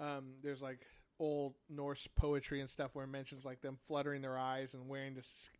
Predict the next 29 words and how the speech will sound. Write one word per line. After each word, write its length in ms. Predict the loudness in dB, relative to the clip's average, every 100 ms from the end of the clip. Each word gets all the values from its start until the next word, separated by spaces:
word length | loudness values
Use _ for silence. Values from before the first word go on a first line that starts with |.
| -14
skins 380 | -6 -2 -2 -2
of 120 | -4
dead 200 | -2 -2
animals. 600 | -2 -4 -2 -2 -4 -8 _ -20 -20 -20 -20 _
And 140 | -10 -6
then 140 | -4
they 100 | -2
would, 240 | -2 -4 -4
like, 200 | -6 -6 0
right 160 | 2
before 280 | 2 2 2
battle, 440 | 4 4 4 2 2
they 140 | 2
would, 180 | 2 -2 -10 -20 -20 -6
their 100 | -2
eyes 300 | 2 2 0
would 120 | -4
flutter 380 | 0 2 2 0
and 100 | -2
they'd 120 | -2
go 140 | -2
into, 160 | 0 0
like, 120 | -2
a 60 | -4
trance, 460 | -4 -2 -2 -2
and 80 | -4
then 100 | -6
they 100 | -4
would 160 | -4